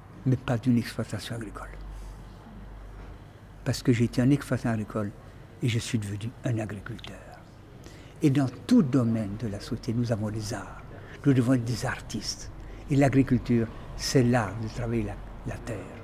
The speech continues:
Vous comprenez ça ? Et c'est ça que j'ai en moi, c'est ça que j'ai compris, c'est ça que je veux transmettre. Et c'est beaucoup plus fort que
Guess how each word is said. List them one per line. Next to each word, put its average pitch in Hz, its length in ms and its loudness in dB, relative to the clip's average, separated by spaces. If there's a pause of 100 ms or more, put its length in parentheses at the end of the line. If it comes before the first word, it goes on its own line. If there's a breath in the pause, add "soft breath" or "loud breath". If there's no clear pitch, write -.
(160)
Vous - 80 -10
comprenez 110 260 -4 (220)
ça ? 117 60 -8 (500 loud breath)
Et - 20 -4
c'est - 160 0
ça 139 320 2 (280)
que 139 100 2
j'ai 131 140 4
en 120 80 4
moi, 120 200 4 (100)
c'est - 180 -2
ça 151 180 6
que 131 80 2
j'ai 139 80 6
compris, 120 380 0 (200 loud breath)
c'est - 180 -4
ça 135 60 4
que 127 140 0
je 110 60 -2
veux 113 80 0
transmettre. 104 420 -4 (240 loud breath)
Et 156 60 2
c'est - 180 2
beaucoup 131 280 2
plus 131 140 0
fort 147 320 6 (300)
que 131 120 0